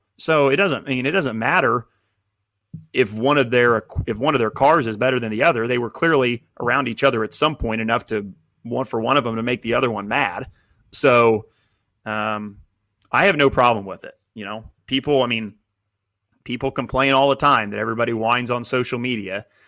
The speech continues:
you know, instead of going down there and handling their business like a man.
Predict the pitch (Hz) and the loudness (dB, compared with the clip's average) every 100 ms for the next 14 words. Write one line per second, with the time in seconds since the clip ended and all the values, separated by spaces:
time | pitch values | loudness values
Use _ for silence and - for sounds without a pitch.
0 | _ _ - 104 107 107 127 110 107 113 | _ _ -8 -6 -6 -6 -4 -2 -2 0
1 | 117 117 113 113 120 120 120 117 110 123 | 0 0 -2 -2 -2 -2 -2 -2 0 -2
2 | 120 110 127 120 120 147 107 127 | -2 -2 -2 0 -2 0 -2 -4